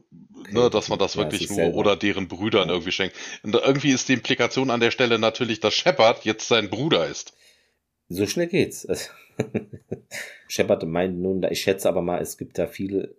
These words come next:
Speaker 1: über die Race, was wir halt noch nicht wissen. Äh, der wendet sich ja an die anderen der Race und meint, der Race meint dann, "Shepard gab mir mein Leben zurück und da habe ich jetzt meine Schulden zurückgezahlt", ne? Und McKay high-pitched,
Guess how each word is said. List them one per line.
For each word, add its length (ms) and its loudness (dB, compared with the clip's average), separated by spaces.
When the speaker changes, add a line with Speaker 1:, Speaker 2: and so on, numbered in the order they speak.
Speaker 1:
über 180 -2
die 100 2
Race, 260 4
was 160 0
wir 180 -2
halt 160 -2
noch 100 -6
nicht 160 -6
wissen. 340 0
Äh, 160 4
der 220 4
wendet 200 2
sich 120 -6
ja 100 2
an 120 -4
die 180 0
anderen 320 0
der 160 2
Race 380 -2
und 320 0
meint, 340 -2
der 140 0
Race 400 -2
meint 260 -6
dann, 160 -6
"Shepard 400 -4
gab 240 -2
mir 260 0
mein 200 -4
Leben 200 0
zurück 380 -2
und 380 -8
da 160 -6
habe 160 -8
ich 60 -8
jetzt 260 -6
meine 180 -2
Schulden 640 2
zurückgezahlt", 760 -4
ne? 180 -8
Und 280 -12
McKay 500 -6
high-pitched, 760 -2